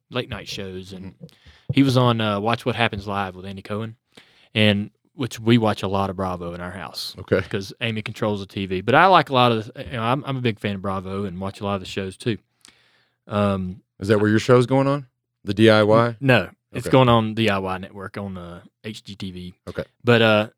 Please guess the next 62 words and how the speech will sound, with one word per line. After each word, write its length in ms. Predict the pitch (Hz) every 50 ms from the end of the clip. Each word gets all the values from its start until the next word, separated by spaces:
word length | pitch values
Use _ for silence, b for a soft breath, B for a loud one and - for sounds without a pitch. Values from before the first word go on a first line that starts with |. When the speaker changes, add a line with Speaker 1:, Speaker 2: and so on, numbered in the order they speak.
| _ -
Speaker 2:
You're 100 | - 143
gonna 100 | 170 180
be 100 | 143 143
like 200 | 135 127 117 107
the 80 | - 113
new, 340 | 104 107 113 120 127 127 123
what 120 | 117 131
is 60 | 131
those 120 | 123 117 101
people 220 | - 127 113 104 101
in 120 | 98 92
Waco, 340 | 90 95 95 92 92 85 87
the, 180 | 85 85 85 82
the, 280 | 73 78 85 82 80 76
the, 280 | - 85 78 80 76 71 _
the 140 | - 80 78 - _ _ _ _ _ _ -
make 220 | - 98 98 - -
over 120 | 95 92
the 80 | 87 85
houses? 480 | 92 92 95 98 85 90 92 92 87 82
Speaker 1:
Oh, 500 | 143 147 156 156 143 127 117 110 110 117 113 _ - 135
yeah. 400 | 123 - - 135 131 123 110 - - -
Frick, 220 | - - - 123 - -
I 60 | 104
can't 220 | - - 120 107
remember 200 | 98 101 101 104 95
that 40 |
Speaker 2:
And 100 | 101 98
they're 100 | 107 123 139
Speaker 1:
name. 60 | 139
Speaker 2:
retired. 340 | 127 110 - 127 127 160 147
They're 100 | 117 135
Speaker 1:
Yeah, 100 | 120 120
Speaker 2:
stopping. 280 | 117 135 135 147 147 143 123
Speaker 1:
they're 20 |
Speaker 2:
The, 60 | 120 113
Speaker 1:
stopping. 280 | 101 123 117 113 107
Speaker 2:
they're 160 | 101 127 135
not 200 | 135 131 135 131
gonna 100 | 127 127
do 140 | 107 117 143
it 40 | 156
anymore. 320 | 143 123 117 110 113 123
So 120 | 120 - 117
Speaker 1:
I 20 |
Speaker 2:
you 80 | 123 123
Speaker 1:
know. 80 | 147
Speaker 2:
got, 160 | 151 143 131 120
you 140 | 127 147
and 80 | 147 139
Amy 220 | 143 156 160 151
can 140 | 127 - 120 110
be 200 | 123 131 131 131
the 120 | 117 127
new. 200 | 123 123 127 135
Speaker 1:
This 180 | 143 170 143 139
is 120 | 175 160
a 40 | 160
one 240 | 151 151 156 151 151
and 120 | 151 143
done. 300 | 131 120 110 95 90 85 -
Speaker 2:
Okay. 260 | 101 113 - 127 117